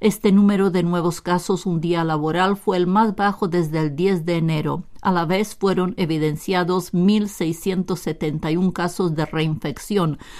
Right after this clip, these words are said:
Hace una semana fueron más de dos mil.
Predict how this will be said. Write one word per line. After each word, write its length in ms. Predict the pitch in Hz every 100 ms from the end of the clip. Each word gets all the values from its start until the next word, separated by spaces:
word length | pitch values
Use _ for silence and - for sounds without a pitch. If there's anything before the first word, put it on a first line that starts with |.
| - -
Hace 280 | 202 -
una 240 | 165 165 156
semana 460 | - 151 180 190
fueron 400 | 185 165 151 147
más 180 | 147 156
de 140 | 139 139
dos 240 | 143 -
mil. 300 | 165 147 165